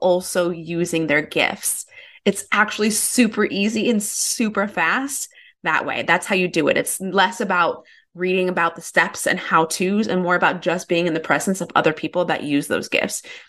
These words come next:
If there's a gift or, um, an ability that you're kind of interested in learning how to do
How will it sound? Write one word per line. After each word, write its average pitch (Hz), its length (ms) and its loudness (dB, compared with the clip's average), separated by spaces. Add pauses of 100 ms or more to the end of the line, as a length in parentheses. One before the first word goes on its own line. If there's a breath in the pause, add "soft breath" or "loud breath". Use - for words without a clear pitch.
(140 loud breath)
If 202 160 -2
there's 214 180 -2
a 202 60 -2
gift 185 440 -2 (120)
or, 160 600 0 (300 loud breath)
um, 165 260 4
an 165 120 0
ability 185 640 0
that 180 220 0
you're 165 120 0
kind 170 200 -2
of 170 80 0
interested 185 480 -2
in 165 180 0
learning 170 340 2
how 170 280 0
to 175 140 -8
do 233 520 -2